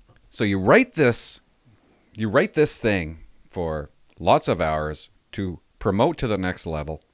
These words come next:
and ident members are becoming watch commanders. <sighs> Traffic members are becoming watch commanders. I had a guy in Mission, he,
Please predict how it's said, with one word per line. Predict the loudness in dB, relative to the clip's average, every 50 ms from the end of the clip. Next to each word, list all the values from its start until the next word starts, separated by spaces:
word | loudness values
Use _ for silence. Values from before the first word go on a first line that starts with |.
| _ _ _ _ _ _ _ _ _ -20 -20 -20 -20 _ -20 _ _ _ _
and | -8 -8 -6 -8 -10 -14 _ _ _ 4
ident | 4 4 6 4 2 2
members | 0 -2 -2 -4 -4 -6 -6
are | -6
becoming | -8 -6 -6 -6 -6 -6 -4
watch | -2 0 -2 -2 -2 -4
commanders. | -4 -4 -4 -4 -4 -6 -6 -8 -10 -12 -20 _ _
<sighs> | -18 -18 -16 -18 -20 -20 -20 -20 -20 -20 _ -20 _ _ _ _ _ _ _ -16 -12 -12 -12 -12 -12 -16 -18 -18 -20 -20 -20 -20 -20 -20 -20 -20 -20 -20 _ _ _ _
Traffic | -6 -2 0 0 0 -2 -4 -4
members | -4 -4 -2 -2 -2 -2 -4
are | -4
becoming | -6 -6 -8 -6 -4 -4 -2 -2
watch | -2 -4 -4 -6
commanders. | -8 -10 -10 -8 -10 -12 -14 -14 -16 -18 -18 -20 -20 _ _ _ _ _ _ _ _ _ _ _ _ _ _ _ _ _ _ _ _ _ _ _ _ _ _ _ _ _ _ _ _ _ _ _ _ _ _ _ _ _ _ _ _ _ _ _ _ _ _ _ _ _ _ _ _ _ _ _ _ _ _ _ _ _ _ _ _ _ _ _ _ _ _ _ _ _ -2
I | 2
had | 4 4 4 4
a | 2
guy | 0 0 0 2 2 2 2 0 -2 -6 _
in | -4 -2 -2 0 -2 -4 -4
Mission, | -2 -2 -2 0 0 -2 -4 -4 -4
he, | -6 -6 -6 -6 -6 -6